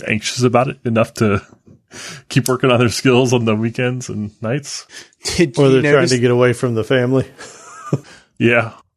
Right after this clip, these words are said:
Speaker 2: Or, well, <laughs> speaking of getting, quote, "getting away from the family,"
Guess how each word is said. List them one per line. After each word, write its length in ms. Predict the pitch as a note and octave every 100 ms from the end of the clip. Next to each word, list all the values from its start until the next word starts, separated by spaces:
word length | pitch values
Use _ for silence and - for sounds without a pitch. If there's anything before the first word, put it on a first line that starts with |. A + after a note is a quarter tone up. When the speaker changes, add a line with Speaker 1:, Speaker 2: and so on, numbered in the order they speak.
| _
Speaker 2:
Or, 200 | E3 D#3+
well, 300 | - C#3+ C#3
<laughs> 340 | C3+ - E3 C#3
speaking 460 | - - D3+ D3+
of 120 | C3+ B2
getting, 460 | C#3+ C#3 A#2+ A#2+ -
quote, 380 | - C#3 C3 G#2+
"getting 320 | B2 C3+ C#3
away 260 | A#2 C3 C3
from 140 | C3
the 100 | A#2+
family," 520 | A2+ C#3 F3+ B2+ A2+